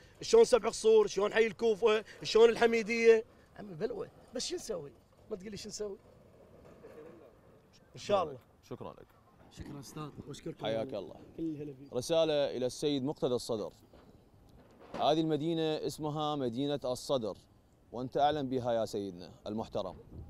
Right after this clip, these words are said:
Speaker 2: هذه المدينة أهلها يناشدوك يا سيد مقتدى،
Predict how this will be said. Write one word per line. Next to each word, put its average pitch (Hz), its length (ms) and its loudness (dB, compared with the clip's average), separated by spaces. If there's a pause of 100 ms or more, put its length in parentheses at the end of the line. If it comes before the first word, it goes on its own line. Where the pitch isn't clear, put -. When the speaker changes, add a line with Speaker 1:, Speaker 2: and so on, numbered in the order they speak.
(800)
Speaker 2:
هذه 151 260 6
المدينة 160 440 2
أهلها 160 500 0
يناشدوك 151 580 0
يا 127 140 4
سيد 120 300 0
مقتدى، 92 380 -8